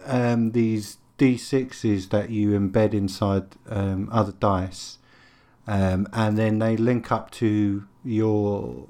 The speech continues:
phone or your system that you're using, like Roll twenty, so that when you roll your dice with that inside it in real life, it will roll that dice on the screen, um, and digitalise it for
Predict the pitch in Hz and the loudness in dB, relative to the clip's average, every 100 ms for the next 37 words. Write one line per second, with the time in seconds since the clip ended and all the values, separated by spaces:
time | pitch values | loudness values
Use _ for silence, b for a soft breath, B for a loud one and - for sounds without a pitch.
0 | - - 120 110 107 101 104 - 107 101 | -20 -8 0 0 0 -2 -4 0 2 2
1 | 101 101 98 95 92 B B B B - | 2 2 0 -2 -4 B B B B 0
2 | 160 - 113 107 110 107 98 104 107 113 | 0 2 -2 0 0 0 0 -2 0 0
3 | 110 - 113 104 - 120 110 101 98 104 | 0 0 0 0 -2 -2 -2 -6 -10 -12
4 | _ - - 113 120 123 131 131 135 143 | _ -8 -2 0 0 0 0 2 2 0
5 | 131 127 123 117 123 117 117 110 92 113 | 2 2 2 0 0 2 2 2 -2 -8
6 | - 113 101 110 107 110 101 120 110 90 | -6 -4 2 2 2 -2 -2 0 0 -2
7 | 85 110 104 113 113 110 104 101 - - | -4 -2 0 2 2 2 0 -2 -12 -20
8 | b b b - 101 113 117 123 117 113 | b b b -4 -2 0 2 2 2 0
9 | 107 110 107 - 113 110 107 - 117 117 | 0 0 0 0 0 0 0 0 2 2
10 | 123 - _ 113 110 107 107 107 101 117 | 0 -6 _ -4 0 0 0 -2 4 4
11 | 110 - 117 117 113 104 113 - 113 107 | 4 -2 0 2 2 0 -2 -2 0 0